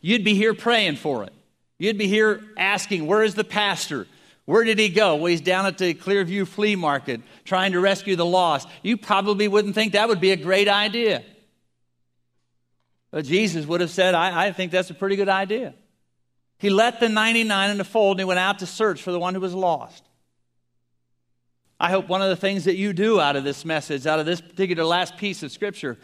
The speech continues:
is to think every once in a while the people that you work with, the people that you're around, people in your neighborhood, people that you are acquainted with, friends or relatives of yours, we're all gonna gather.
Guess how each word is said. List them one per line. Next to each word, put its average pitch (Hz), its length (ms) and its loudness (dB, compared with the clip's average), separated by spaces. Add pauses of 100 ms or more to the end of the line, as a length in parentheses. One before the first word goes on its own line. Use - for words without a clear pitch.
(240)
is 160 180 -6
to 160 80 -8
think 214 260 -4
every 202 180 2
once 196 320 -2
in 180 80 -2
a 160 60 -4
while 165 200 0
the 147 120 -6
people 196 320 -4
that 165 80 -4
you 180 120 -4
work 190 300 -2
with, 139 220 -2
the 131 80 -16
people 180 360 -4
that 151 80 -10
you're 170 200 -6
around, 165 420 -4 (320)
people 196 300 -2
in 190 120 0
your 185 120 -2
neighborhood, 170 680 0
people 185 280 -6
that 175 160 -2
you 180 180 -2
are 156 100 0
acquainted 170 480 -6
with, 135 300 -4 (160)
friends 214 360 -2
or 185 80 0
relatives 180 580 0
of 147 100 -6
yours, 139 260 -4
we're 143 160 -4
all 190 260 2
gonna 175 200 -4
gather. 147 400 -4